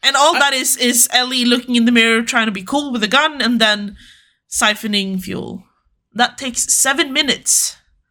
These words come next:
Speaker 1: Which
Speaker 2: Yeah.
Speaker 1: doesn't give us anything, really. Except for, well, we're gonna have to stop a lot, but they don't show us that later on.
Speaker 2: Yeah. Uh, I, I don't,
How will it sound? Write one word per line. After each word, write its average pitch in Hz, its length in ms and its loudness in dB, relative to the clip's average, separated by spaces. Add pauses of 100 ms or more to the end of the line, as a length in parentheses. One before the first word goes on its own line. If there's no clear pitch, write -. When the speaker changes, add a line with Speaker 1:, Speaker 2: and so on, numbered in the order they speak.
(760)
Speaker 1:
Which 190 160 -4
Speaker 2:
Yeah. 285 60 2
Speaker 1:
doesn't 277 220 0
give 277 160 2
us 254 240 0
anything, 247 500 0
really. 165 440 -6 (680)
Except 247 360 0
for, 226 220 0
well, 233 260 2
we're 214 120 2
gonna 214 180 0
have 214 140 -2
to 220 80 -14
stop 208 300 0
a 208 40 -8
lot, 180 500 -2
but 202 240 -8
they 196 120 0
don't 190 180 -2
show 196 240 0
us 185 140 -2
that 165 240 -2
later 147 280 -4
on. 180 240 -8 (1800)
Speaker 2:
Yeah. 131 280 -12 (460)
Uh, 131 800 -4 (1120)
I, 175 300 -2
I 196 140 -4
don't, 220 520 -4